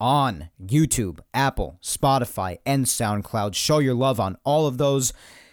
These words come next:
And if you've missed any of the past Yapping Yankees episodes and you'd like to listen to them, episodes thirty-four all the way up to episode one fifty-one today are available on YouTube. And every single episode going all the way back to episode one,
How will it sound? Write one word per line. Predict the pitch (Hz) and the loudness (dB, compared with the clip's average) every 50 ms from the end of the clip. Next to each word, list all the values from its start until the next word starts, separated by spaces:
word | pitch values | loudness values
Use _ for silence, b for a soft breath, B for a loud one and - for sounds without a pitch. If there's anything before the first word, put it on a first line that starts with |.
| B B B B B | B B B B B
And | 160 170 170 160 135 - | -4 -2 -2 -2 -2 -2
if | 170 170 170 - | -2 -4 -2 -2
you've | 147 170 180 160 113 | -2 0 0 0 0
missed | 123 139 160 180 165 - - - - | 0 0 0 2 2 0 0 -2 -2
any | - 165 160 160 156 143 | -2 0 2 2 2 2
of | - 143 139 113 | 0 0 -2 -2
the | 131 - | 0 0
past | - - 139 127 123 - - 117 | 2 2 4 2 0 0 0 0
Yapping | 123 123 120 - - 113 110 | 0 0 2 2 0 0 2
Yankees | 113 117 107 - 113 104 101 | 0 -2 -2 -2 -2 0 0
episodes | 123 123 - 110 - 131 123 113 104 | -2 -2 -2 -2 -2 -2 -2 0 -2
and | 110 104 | -4 -4
you'd | 101 95 90 | -4 -4 -2
like | 95 110 110 104 - | -2 -2 -2 -2 -4
to | - - 90 | -8 -8 -8
listen | 80 90 110 117 - - 101 90 82 - | -6 -2 -2 -2 -2 -2 -4 -8 -10 -10
to | - - 151 165 | -2 2 2 2
them, | 156 170 180 202 208 202 B B B B B B | 4 2 2 2 0 -2 B B B B B B
episodes | 151 - - 147 - - 151 143 117 - - | 0 2 2 2 2 2 2 2 2 0 0
thirty-four | - 156 156 151 143 131 - - 151 143 131 - | 2 2 2 2 0 -2 -2 0 0 0 0 0
all | - 151 156 151 | 2 2 2 2
the | 131 139 | 2 2
way | 135 127 - | 0 0 0
up | - 143 135 - | 0 -2 -2 -2
to | - 139 127 | -4 -4 -4
episode | 135 - - - - 139 123 113 107 | -2 -4 -2 -2 0 0 0 0 0
one | 107 143 160 160 156 | 2 2 2 2 0
fifty-one | - - - 160 147 - - 143 127 113 131 139 143 151 143 | -4 -2 -2 -2 -2 0 -2 -2 -2 0 0 0 0 -2 -2
today | - - 143 127 - - 143 147 139 110 98 - - | -4 -6 -6 -4 0 2 4 4 4 2 0 0 0
are | 123 131 131 135 127 - | 2 2 2 2 2 0
available | 110 113 113 113 113 110 107 85 90 78 - - _ - | -2 -2 0 0 0 0 0 -2 -4 -8 -8 -10 _ -6
on | 92 87 78 82 90 | -4 -4 -2 -2 0
YouTube. | 113 143 139 - - 160 151 147 139 - B B B B B B B | 0 0 2 2 2 2 2 4 2 0 B B B B B B B
And | - 147 147 143 131 - _ | -4 -2 -2 -2 -2 -2 _
every | 180 180 165 147 165 147 | 2 2 4 2 2 2
single | - - 151 147 143 139 | 2 0 0 0 2 2
episode | 143 139 - - - - 139 131 | 0 0 0 -2 0 0 0 0
going | - 139 127 123 131 - | 0 0 0 0 0 2
all | - 190 208 220 | 4 4 4 4
the | 190 208 | 4 2
way | 202 190 | 0 0
back | 160 160 175 175 180 - | 2 2 2 2 0 0
to | - 170 | 0 0
episode | 170 175 - 156 - - 156 135 117 107 | 0 0 0 -2 0 2 0 0 -2 -2
one, | 120 151 170 175 170 175 | -2 2 2 2 2 0